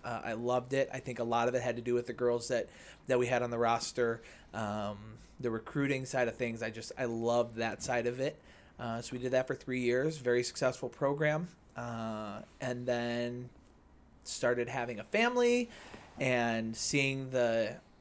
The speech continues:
the demands at work with the lack of funds and payment that we were getting.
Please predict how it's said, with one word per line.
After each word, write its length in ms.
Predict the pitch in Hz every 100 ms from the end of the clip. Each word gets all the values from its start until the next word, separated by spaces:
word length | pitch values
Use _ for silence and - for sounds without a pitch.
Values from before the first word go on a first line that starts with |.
| - - - -
the 120 | 131
demands 580 | 123 120 127 143 175 175
at 160 | 208 139
work 400 | 131 131 143 - - - - - - - - - - - - - -
with 300 | 127 127 123 - 120
the 520 | 123 120 117 117 113 110 - - - - - - -
lack 520 | 220 117 113 123 127
of 160 | 170 190
funds 760 | - 139 120 120 160 175 - -
and 160 | 131 123
payment 420 | - 127 120 123
that 140 | 139 -
we 120 | 139
were 80 | 151
getting. 500 | 147 117 107 107